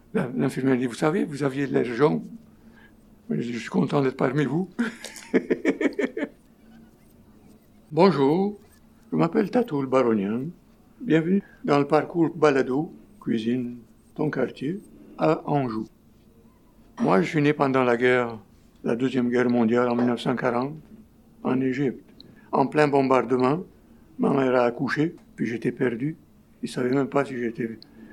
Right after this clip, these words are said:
j'étais vivant quelque part. Puis mon grand-père m'a sauvé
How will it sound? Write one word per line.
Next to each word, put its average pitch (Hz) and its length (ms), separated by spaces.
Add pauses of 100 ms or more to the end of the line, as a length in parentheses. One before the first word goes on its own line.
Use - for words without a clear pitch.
(180)
j'étais 120 240
vivant 120 380
quelque 117 260
part. 120 340 (800)
Puis - 80
mon 127 180
grand-père 123 440
m'a 123 140
sauvé 120 440